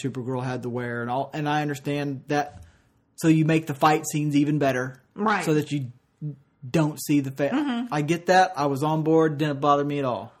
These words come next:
Speaker 2: Well, plus I kind of like, I mean, even though us as viewers knew it was them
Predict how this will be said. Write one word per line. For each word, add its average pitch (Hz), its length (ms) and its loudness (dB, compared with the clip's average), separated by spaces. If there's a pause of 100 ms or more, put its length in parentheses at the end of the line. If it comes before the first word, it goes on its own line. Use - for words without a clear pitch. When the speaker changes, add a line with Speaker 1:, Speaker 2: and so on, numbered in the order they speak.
Speaker 2:
Well, 320 160 0
plus 302 220 0
I 254 60 -2
kind 240 220 -2
of 196 60 -6
like, 196 220 0
I - 20 -4
mean, 220 200 -2
even 311 260 -4
though 190 400 -2
us 208 180 0
as 175 140 -2
viewers 196 520 0
knew 196 360 0
it 180 80 -4
was 196 160 -2
them 202 420 -2